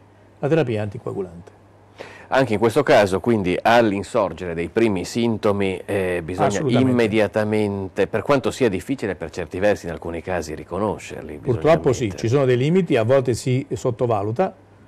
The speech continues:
Speaker 1: però un deficit motorio, un deficit nel, nell'eloquio, un deficit visivo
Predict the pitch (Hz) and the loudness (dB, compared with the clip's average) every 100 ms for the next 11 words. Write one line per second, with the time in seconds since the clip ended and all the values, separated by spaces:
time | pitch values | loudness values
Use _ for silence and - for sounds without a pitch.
0 | - - 117 131 110 - 120 110 104 101 | -20 -2 2 4 2 -4 -6 -4 -2 0
1 | 143 127 131 127 131 123 127 110 95 98 | 0 0 -2 0 0 4 4 4 0 -6
2 | 104 117 131 120 135 120 127 123 123 120 | 0 2 2 0 -2 0 0 0 0 0
3 | 120 123 123 127 110 - 98 87 - - | 0 2 4 4 2 -2 -8 -8 -18 -20
4 | - 113 107 127 127 123 135 127 123 107 | -10 -4 2 2 2 0 0 0 2 2
5 | 131 107 139 | 2 4 2